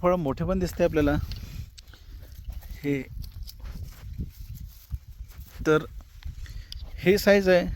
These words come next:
ही खूप मोठी नाही आहे, पण हे पण आपल्याला शक्यतोवर गळायचं नाही आहे, ग-, गळली नाही पाहिजे.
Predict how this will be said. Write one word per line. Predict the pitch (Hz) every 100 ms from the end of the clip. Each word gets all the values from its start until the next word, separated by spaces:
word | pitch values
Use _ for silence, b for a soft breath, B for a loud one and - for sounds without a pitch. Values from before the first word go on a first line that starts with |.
| B B B -
ही | 165
खूप | - 208
मोठी | 208 226
नाही | 262 240 190
आहे, | 240 - B B B B B B -
पण | 208 233 - - - - -
हे | 143 202
पण | 220
आपल्याला | 208 208
शक्यतोवर | 190 202 190 196
गळायचं | 185 180 175 175
नाही | 160 127
आहे, | 110 - 147
ग-, | 139 135
गळली | 160 165
नाही | 160 147
पाहिजे. | 127 104